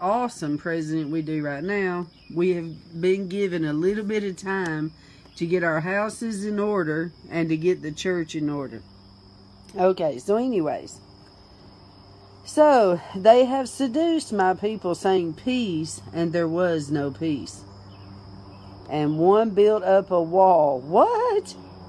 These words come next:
"And lo, others daubed it with untempered mortar." In other words, they're building,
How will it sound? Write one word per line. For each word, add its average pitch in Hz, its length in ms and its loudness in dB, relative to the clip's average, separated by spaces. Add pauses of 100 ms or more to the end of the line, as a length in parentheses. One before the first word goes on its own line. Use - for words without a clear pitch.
(440)
"And 214 320 4
lo, 262 480 6
others 214 540 4
daubed 196 560 6
it 151 280 0
with 165 260 0
untempered 180 840 0
mortar." 151 500 -2 (1300)
In 226 180 4
other 302 300 4
words, 196 480 2
they're 190 220 4
building, 185 880 0